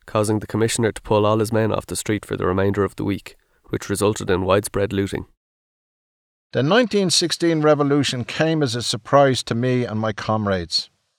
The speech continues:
Speaker 2: I remember on Easter Monday nineteen sixteen, I was off duty and I was passing along Patrick's Close when I was arrested by a number of volunteers, fully armed, and brought as a prisoner to Fumbley Lane,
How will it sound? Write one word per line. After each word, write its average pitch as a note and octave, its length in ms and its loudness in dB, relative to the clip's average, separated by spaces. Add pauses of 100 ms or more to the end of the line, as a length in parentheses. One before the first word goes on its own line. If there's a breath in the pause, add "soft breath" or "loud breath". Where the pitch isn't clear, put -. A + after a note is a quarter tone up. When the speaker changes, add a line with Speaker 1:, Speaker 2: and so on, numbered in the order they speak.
(460 loud breath)
Speaker 2:
I F3 80 0
remember G3 400 6
on F3 120 8
Easter E3+ 320 4
Monday D3 420 4
nineteen C3 440 0
sixteen, B2+ 800 -2
I C3+ 140 2
was D3 180 2
off C3+ 280 4
duty A2 520 -6 (120)
and A#2+ 140 -2
I - 20 0
was C3 140 -2
passing G#3 480 0
along C#3 460 2
Patrick's - 580 -6
Close G#2+ 540 -2 (640 soft breath)
when C3 180 2
I C#3 40 6
was C3+ 140 4
arrested C#3 600 2
by B2 160 2
a A#2+ 60 2
number C3 380 0
of A#2 80 2
volunteers, A2+ 880 0
fully D#3+ 380 4
armed, B2 460 2 (180)
and D#3 240 2
brought G#3 320 6
as D#3 160 2
a C#3 60 2
prisoner C#3+ 440 2
to A#2+ 140 -6
Fumbley D#3 580 0
Lane, B2 500 0